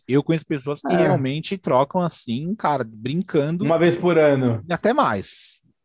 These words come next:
Speaker 1: Conheço
Speaker 2: Nossa,
Speaker 1: gente que
Speaker 2: sério?
Speaker 1: troca assim, por exemplo, o cara tinha um aparelho de uma empresa X, aí fala, "Agora eu vou pra empresa Y." Cara, daqui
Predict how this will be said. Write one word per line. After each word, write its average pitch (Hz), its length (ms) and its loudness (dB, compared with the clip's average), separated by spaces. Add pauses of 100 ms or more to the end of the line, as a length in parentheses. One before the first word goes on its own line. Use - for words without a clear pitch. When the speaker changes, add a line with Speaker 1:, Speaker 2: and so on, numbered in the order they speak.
(120)
Speaker 1:
Conheço 117 280 0
Speaker 2:
Nossa, 113 100 2
Speaker 1:
gente 135 240 -6
que 165 60 -10
Speaker 2:
sério? - 60 -8
Speaker 1:
troca 240 220 2
assim, 156 240 -6
por 143 140 -2
exemplo, 127 260 -4
o 113 60 -2
cara 143 240 0
tinha 147 300 -8
um 135 420 -6
aparelho 127 440 0
de 120 120 -4
uma 127 160 -2
empresa 120 400 -4
X, 170 640 -8 (560)
aí 131 80 -6
fala, 175 160 0
"Agora 160 180 0
eu 160 40 -2
vou 180 100 0
pra 190 100 0
empresa 180 340 0
Y." 117 520 -6
Cara, 147 280 0
daqui 113 320 -10